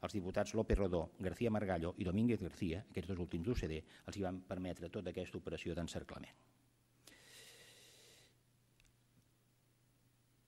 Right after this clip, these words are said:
Mm, Ramon Pi, el corresponsal de La Vanguardia aquells anys, afirmava sobre la voluntat d'Aliança Populars en la introducció a la Constitució del terme nacionalidades.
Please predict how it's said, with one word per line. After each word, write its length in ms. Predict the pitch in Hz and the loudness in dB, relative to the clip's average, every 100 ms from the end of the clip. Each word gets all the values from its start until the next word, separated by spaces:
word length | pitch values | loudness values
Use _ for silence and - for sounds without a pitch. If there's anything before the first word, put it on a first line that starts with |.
| - 156 | -2 4
Mm, 240 | 147 135 | 6 8
Ramon 240 | 127 190 | 8 8
Pi, 220 | 170 131 143 | 10 8 8
el 880 | 147 - - - - - - - - | 4 -2 -12 -20 -20 -20 -20 -20 -4
corresponsal 480 | 104 98 98 110 | -2 0 2 4
de 80 | 104 | 4
La 80 | 101 | 4
Vanguardia 320 | 95 98 92 | 4 6 4
aquells 240 | 90 90 90 | 2 0 0
anys, 320 | 85 131 - - - _ _ _ _ _ _ _ - - | 0 -6 -12 -20 -20 _ _ _ _ _ _ _ -10 -2
afirmava 480 | 104 104 78 76 - - _ - - - - - - | 4 4 4 0 -10 -20 _ -20 -20 -18 -18 -14 0
sobre 240 | 117 107 | 6 6
la 60 | 98 | 8
voluntat 400 | 104 98 127 123 | 6 6 4 4
d'Aliança 320 | 104 98 117 110 | 4 4 2 -2
Populars 400 | 92 87 92 95 - _ - | 0 2 2 0 -8 _ 0
en 80 | 110 | 4
la 160 | 104 98 | 4 4
introducció 320 | 90 87 120 | 0 0 2
a 80 | 107 | 4
la 80 | |
Constitució 400 | 104 95 87 - | 2 0 -2 0
del 220 | 95 85 95 | 0 2 2
terme 180 | 92 | 2
nacionalidades. 880 | 95 92 98 87 85 - - - - | 2 2 2 0 -2 -6 -12 -18 -20